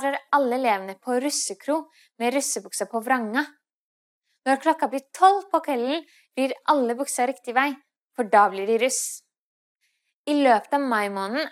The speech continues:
er det mange russetreff, eventer og festivaler, så all russ i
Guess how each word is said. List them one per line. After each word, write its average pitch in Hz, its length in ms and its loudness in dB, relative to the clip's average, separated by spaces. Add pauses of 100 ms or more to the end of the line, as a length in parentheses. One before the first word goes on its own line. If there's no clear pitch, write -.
er 226 140 0
det 254 180 -4
mange 254 480 -2
russetreff, 285 460 -2 (260)
eventer 233 640 -4 (180)
og 208 160 -4
festivaler, 214 800 0 (340)
så 247 140 -6 (260)
all 311 320 4
russ 269 240 0
i 247 60 -10